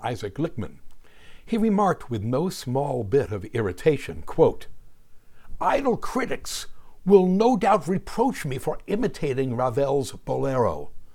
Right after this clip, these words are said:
Well, let them, for this is how I hear the war," unquote. By early September of nineteen forty-one,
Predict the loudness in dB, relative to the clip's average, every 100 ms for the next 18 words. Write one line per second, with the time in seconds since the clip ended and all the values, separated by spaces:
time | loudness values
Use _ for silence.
0 | -16 -8 4 6 6 4 0 0 6 6
1 | 6 0 0 -6 -12 -12 -6 0 2 4
2 | 4 2 -4 -6 -4 4 4 6 2 6
3 | 8 8 6 4 6 8 8 6 2 4
4 | 4 8 8 6 2 -6 -8 -8 -8 -4
5 | -4 -4 -6 -6 -8 -16 -18 -18 -20 -20
6 | -18 -14 -10 -10 -10 -8 -8 -10 -12 -14
7 | -2 2 2 2 2 4 0 -2 -6 -4
8 | -2 0 0 -2 -4 -4 -4 -6 -10 -4
9 | -4 -2 -2 -4 -4 -12